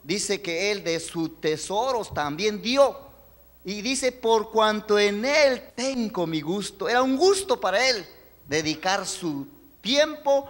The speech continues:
y dedicar su dinero para Dios. Era un gusto, era un placer para él, gloria a Dios. Pero pasó el tiempo y cometió un pecado. Ese pecado lo llevó a, pues realmente a,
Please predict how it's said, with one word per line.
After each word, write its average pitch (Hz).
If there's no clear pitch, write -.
y 151
dedicar 151
su -
dinero 147
para 113
Dios. 117
Era 202
un 190
gusto, 196
era 170
un 185
placer -
para 107
él, 107
gloria 113
a 101
Dios. 101
Pero 196
pasó 214
el 277
tiempo 196
y 151
cometió 151
un 208
pecado. 107
Ese 190
pecado 180
lo 156
llevó 139
a, 131
pues 127
realmente 151
a, 110